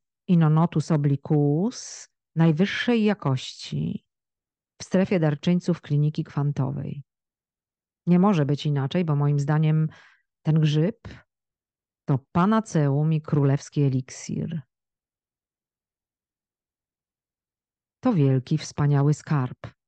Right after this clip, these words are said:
W istocie nie do końca jest grzybem, choć przyjęło się właśnie tak go określać. Jest raczej przejawem odpowiedzi drewna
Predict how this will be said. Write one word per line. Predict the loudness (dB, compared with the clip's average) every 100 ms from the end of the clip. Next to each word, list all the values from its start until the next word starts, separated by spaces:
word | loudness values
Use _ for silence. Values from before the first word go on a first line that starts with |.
| _ _ _ _ _ _ _ _ _ _ _ _ _ _ _ -4
W |
istocie | -2 -2 0 -2 0 0 2
nie | 4
do | 2 0
końca | 0 0 0 0
jest | 2 0 -2
grzybem, | 0 2 0 0 -4 -6 -10 -12 _ _ _ _ _ _ _ _
choć | -6 -6
przyjęło | -6 -2 0 2 0 0 -2
się | -2 -2 -4 -8 -20 -20 _
właśnie | -2 -2 0 -2
tak | 0 -2 -2 -4 -2
go | 0
określać. | 0 0 2 0 -2 -8 -10 -14 -16 -16 -16 -20 _ _ _ _ _ _ _ _ _ _ _ -2
Jest | -2 0
raczej | 0 0 0 2 2
przejawem | 0 0 2 2 2 2 2
odpowiedzi | -2 -2 -2 0 2 2 2 0 0
drewna | 2 2 2 2 0 -2 0 0 0 -2 -4